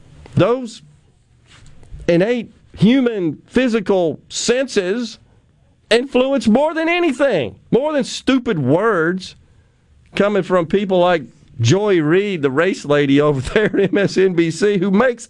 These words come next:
everything, "Well, the white supremacist won tonight." <laughs> That's like,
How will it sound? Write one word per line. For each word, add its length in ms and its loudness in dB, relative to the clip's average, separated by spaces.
everything, 600 -2
"Well, 240 0
the 80 0
white 240 0
supremacist 680 -2
won 300 2
tonight." 440 2
<laughs> 0 -
That's 280 -4
like, 320 -2